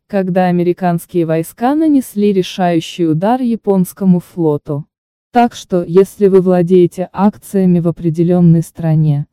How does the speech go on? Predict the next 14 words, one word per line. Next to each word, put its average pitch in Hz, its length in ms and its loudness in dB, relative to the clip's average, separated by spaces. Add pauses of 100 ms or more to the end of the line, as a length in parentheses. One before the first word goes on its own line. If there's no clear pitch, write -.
(400)
вам 208 380 4
лучше 220 320 0
быть 190 260 2
уверенным, 190 760 2
что - 260 -6
она 175 200 2
может 170 380 2
выиграть 160 480 -2
войну 175 440 2
и 262 60 4
не 226 120 4
стать 226 420 -2
оккупированной 175 880 -2
территорией. 147 920 -6